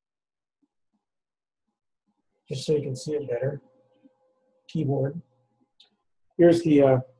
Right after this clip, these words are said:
computer itself. It's a Mac Pro, two, two ninety-three megahertz, almost three gigahertz. Uh, well, it's eight core computer. It's quad core, it's called, but each one of the cores has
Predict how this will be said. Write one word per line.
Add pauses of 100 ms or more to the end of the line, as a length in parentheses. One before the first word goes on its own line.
(100)
computer
itself. (760)
It's
a
Mac (120)
Pro, (1700)
two, (220)
two
ninety-three
megahertz,
almost
three
gigahertz.
Uh, (960)
well,
it's
eight
core
computer.
It's (100)
quad
core,
it's
called,
but (280)
each
one
of
the
cores
has